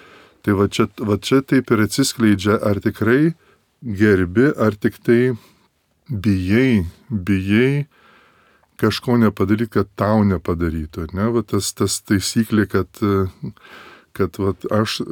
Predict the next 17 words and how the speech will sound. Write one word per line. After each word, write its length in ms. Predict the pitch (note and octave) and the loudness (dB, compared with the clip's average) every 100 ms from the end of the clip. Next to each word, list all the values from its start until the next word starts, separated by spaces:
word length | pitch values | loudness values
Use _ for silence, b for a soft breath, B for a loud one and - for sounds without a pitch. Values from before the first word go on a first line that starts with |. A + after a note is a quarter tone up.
| - - - A2+ | -10 -12 -8 -8
akis 320 | G2+ A#2 - | 0 2 2
už 180 | A2+ F#2 | 0 2
akį, 460 | G2 A#2 B2 - G2 | 2 2 0 -2 -2
dantis 400 | G2 F#2 G2+ - | -2 -2 -4 -2
už 160 | G2 F2+ | -4 -2
dantį, 460 | G2 A2 A#2 A2 | 0 0 0 0
ar, 140 | F#2+ F#2+ | 0 0
o 80 | F2+ | -2
gal 160 | F2+ F#2 | -2 0
dar 220 | F#2+ F#2+ | 0 -2
blogiau, 460 | F2+ F#2 F#2 G#2+ A2+ - b b b b b - | -2 -4 0 0 0 -4 b b b b b -8
o 100 | G2 | -6
dar 360 | F2+ A2+ C#3+ C3+ | 0 2 2 2
giliau, 460 | G#2 G2 F2+ F2 G#2+ | 0 0 0 -2 -4
iš, 280 | A2 G2 - - | -6 -6 -8 -4
Jėzus 640 | G#2+ G#2+ G#2 A#2 A2+ G#2 | -2 2 4 4 2 0
sako, 460 | A2+ A2 G#2+ A2 | 0 0 0 0